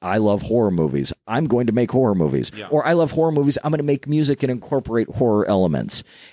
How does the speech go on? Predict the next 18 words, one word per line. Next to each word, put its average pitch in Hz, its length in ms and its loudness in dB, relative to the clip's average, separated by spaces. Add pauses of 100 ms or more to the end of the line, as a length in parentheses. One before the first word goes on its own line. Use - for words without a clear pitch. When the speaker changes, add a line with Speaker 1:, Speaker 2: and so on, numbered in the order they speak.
(100)
Speaker 1:
And, 113 520 2
or, 117 260 2
"I 123 60 0
really 131 260 4
like 120 180 2
skateboarding," 95 720 0
and, 82 140 -6
and 101 120 0
he 101 80 0
still 139 220 0
skateboards 143 400 0
Speaker 2:
Or 95 140 2
Speaker 1:
to 95 200 0
this 82 200 2
Speaker 2:
incorporate 139 60 -4
Speaker 1:
day. 78 100 0
Speaker 2:
my 127 340 -4
name. 120 580 -6